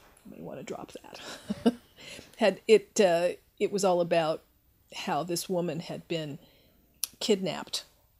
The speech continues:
and forced to marry, um, a Mormon because her father, because they had been out on the desert, uh, and they'd been found by these Mormons and taken in, but told they had to live as Mormons if they did.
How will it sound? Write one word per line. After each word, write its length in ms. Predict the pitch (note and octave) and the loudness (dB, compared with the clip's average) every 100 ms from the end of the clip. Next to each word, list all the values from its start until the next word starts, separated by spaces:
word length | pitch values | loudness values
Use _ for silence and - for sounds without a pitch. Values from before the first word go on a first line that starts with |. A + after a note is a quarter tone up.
| - | -8
and 240 | F#3 D#3+ | -6 -6
forced 420 | - F3+ D#3+ - | -6 -4 -2 -2
to 80 | - | -4
marry, 600 | E3 E3 E3+ D3+ E3+ E3 _ _ _ _ _ _ _ _ _ - | -4 -4 -4 -6 -8 -14 _ _ _ _ _ _ _ _ _ -16
um, 500 | E3 C3+ - - E3+ _ _ _ - | -14 -16 -18 -20 -20 _ _ _ -6
a 80 | F3+ | -4
Mormon 540 | E3+ E3+ E3 C#3+ D#3 - _ _ _ _ _ _ _ _ _ - _ _ _ | -2 -4 -4 -6 -10 -16 _ _ _ _ _ _ _ _ _ -20 _ _ _
because 460 | F#3 E3+ - D3+ D#3+ | -6 -4 -4 -6 -6
her 160 | - | -8
father, 600 | E3 F#3 F3 F3 D#3 D#3 - | -2 2 2 2 -2 -6 -12
because 340 | - F#3 - F#3+ | -10 -4 -2 0
they 140 | F#3 | 0
had 140 | F3+ E3+ | -2 -2
been 380 | E3+ E3 D#3 - - _ - | -4 -4 -10 -14 -20 _ -8
out 260 | F#3 F3+ D3+ _ _ _ - | -2 0 -2 _ _ _ -6
on 120 | F#3+ | -4
the 80 | E3+ | -4
desert, 680 | E3 D#3+ D#3 D#3 - - - _ - | -2 -4 -4 -6 -8 -12 -12 _ -20
uh, 260 | F#3+ D3+ - - - - _ _ - | -16 -14 -14 -16 -20 -20 _ _ -8
and 460 | F#3 F3+ E3 E3 - - | -4 -4 -4 -6 -10 -6
they'd 220 | F3+ E3+ | -4 -4
been 160 | D#3+ | -6
found 300 | E3 F3+ F3 | -4 -4 -2
by 140 | E3+ E3 | -4 -6
these 220 | D3 - | -6 -6
Mormons 440 | F#3+ F3 E3+ D#3+ | -4 -2 -4 -6
and 120 | D#3 D#3 | -8 -6
taken 340 | F3+ D#3+ E3 | -6 -6 -6
in, 140 | F3 | -6
but 160 | D#3+ - | -6 -8
told 260 | - E3 C#3 | -4 -4 -4
they 80 | |
had 220 | - D#3 D#3+ | -6 -6 -6
to 80 | |
live 220 | D#3+ E3 D3+ | -6 -6 -8
as 120 | - | -8
Mormons 360 | - D3+ D#3 | -8 -8 -10
if 100 | - | -12
they 140 | - - | -14 -12
did. 300 | D#3 A#2+ | -10 -10